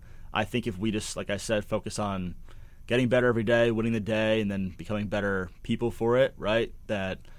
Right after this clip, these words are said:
everything else will take its course, right? Everything else will work itself out the way we want it to. Um, so, yeah, again, I know it's a, it's a very coach speak answer, right? But we're not worried about the future right now. I think that that stuff will happen if it happens, you know?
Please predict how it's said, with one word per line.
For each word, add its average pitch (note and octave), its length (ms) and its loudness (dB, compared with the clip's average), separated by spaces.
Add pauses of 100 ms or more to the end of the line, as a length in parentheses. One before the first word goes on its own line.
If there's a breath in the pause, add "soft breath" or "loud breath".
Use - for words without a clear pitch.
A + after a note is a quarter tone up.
(400 soft breath)
everything A2+ 320 0
else G#2 120 0
will - 60 -12
take F#2 160 -4
its E2+ 140 -6
course, - 480 -8 (100)
right? E2+ 220 -6
Everything G2 300 -6
else F#2 240 -6
will E2+ 240 -6
work F#2+ 200 -6
itself F#2+ 300 -6
out F2+ 220 -2
the F#2+ 60 -10
way F2+ 120 -6
we F2 80 -4
want F2 240 -4
it D2+ 140 -12
to. D#2+ 320 -8 (120)
Um, D#2 440 -10 (760)
so, - 140 -4
yeah, F#2 220 0
again, F2+ 400 -2 (720 soft breath)
I A2 200 4
know C3 120 6
it's B2+ 160 2
a, A#2 260 6
it's - 100 -6
a A2 100 0 (120)
very C3 280 6
coach B2 320 2
speak - 340 0
answer, A#2+ 520 2
right? A#2 240 4
But A2+ 80 -2
we're A2+ 160 2
not A#2 160 2
worried A2 200 4
about G#2 180 -2
the - 60 -10
future G2 440 -4
right F2+ 220 -2
now. F#2 260 0
I F2+ 100 0
think G2+ 320 -6
that F#2 320 -4 (360 loud breath)
that G2+ 160 0
stuff - 240 -2
will G2 80 -2
happen F#2 300 2
if E2+ 80 -8
it D2+ 60 -8
happens, - 480 -8
you - 60 -14
know? D2 200 -10